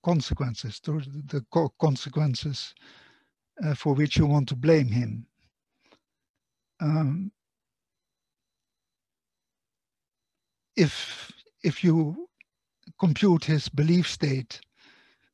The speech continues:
uh, and you come to the conclusion that he could not have known the consequences of, of his a-, actions, then you will not be inclined to blame him.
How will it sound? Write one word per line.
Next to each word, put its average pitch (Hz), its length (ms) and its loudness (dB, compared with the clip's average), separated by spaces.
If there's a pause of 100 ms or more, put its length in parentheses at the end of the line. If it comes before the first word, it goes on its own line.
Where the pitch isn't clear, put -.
(1400)
uh, 160 440 0 (840)
and 156 220 4
you 151 220 2
come 170 220 2
to 160 120 0
the 143 80 -2
conclusion 151 720 0
that 147 180 -2 (240)
he - 240 -2
could 202 240 2
not 156 220 2
have 139 220 0
known 147 500 0 (800)
the 135 120 -4
consequences 147 760 0
of, 147 260 -2
of 135 160 -4
his 147 220 -4
a-, - 200 -6 (280)
actions, 147 640 -6 (800)
then 151 460 0 (300)
you 220 380 0
will 170 200 6
not 160 220 4
be 156 160 2
inclined 143 520 2
to 135 100 -2
blame 123 360 0
him. 110 300 -4